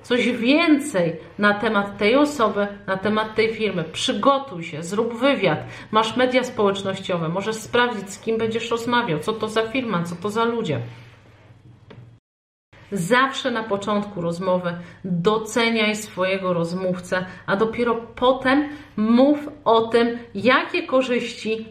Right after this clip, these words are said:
on albo jego firma mogą odnieść ze współpracy z tobą. Mów o korzyściach.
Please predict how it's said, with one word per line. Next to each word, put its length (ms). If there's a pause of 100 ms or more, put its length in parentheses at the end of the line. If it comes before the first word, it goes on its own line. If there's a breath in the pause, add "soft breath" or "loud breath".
(160)
on 280 (200)
albo 340
jego 300
firma 520 (160)
mogą 640
odnieść 380
ze 120
współpracy 760
z 160
tobą. 340 (600 loud breath)
Mów 520 (100)
o 80
korzyściach. 680